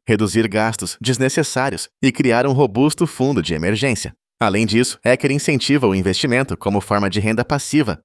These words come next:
destacando que os ricos veem o dinheiro como um meio para gerar mais riquezas.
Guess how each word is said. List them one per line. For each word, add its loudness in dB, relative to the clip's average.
destacando 0
que 0
os 2
ricos 0
veem 2
o 0
dinheiro 2
como 2
um 2
meio 2
para -2
gerar 0
mais -2
riquezas. -2